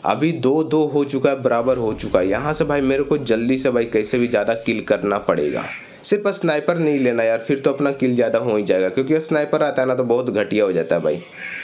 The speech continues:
कोई भी gun ले ले, एमपी फ़ोर्टी ये सब ले लो यार, काफ़ी अच्छा रहेगा भाई, अपना kill भी एक दो extra मिल जाएगा।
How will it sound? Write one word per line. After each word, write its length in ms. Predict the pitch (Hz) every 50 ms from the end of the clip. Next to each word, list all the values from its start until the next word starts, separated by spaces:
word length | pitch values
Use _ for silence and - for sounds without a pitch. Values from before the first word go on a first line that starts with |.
| - -
कोई 120 | - 135 143
भी 120 | 156 165
gun 140 | 147 151 151
ले 100 | 151 151
ले, 140 | 151 147 139
एमपी 220 | 139 135 135 143
फ़ोर्टी 340 | 139 - 135 127 127 - 139
ये 80 | 135 131
सब 180 | 131 127 123
ले 100 | 110 107
लो 100 | 104 107
यार, 160 | 107 113 117 117 -
काफ़ी 280 | 98 98 - - 113
अच्छा 260 | 101 101 - - 113
रहेगा 260 | 95 87 87 87 87 90
भाई, 240 | 87 98 101 95 - - - - - - - - - - -
अपना 280 | 101 113 - 135 127 123
kill 260 | 127 - 131 127 131
भी 160 | 131 131 127
एक 140 | 127 120 120
दो 140 | 123 120 120
extra 340 | 113 82 - - - 120 110
मिल 220 | 101 98 98 92
जाएगा। 320 | 92 90 90 85 87 -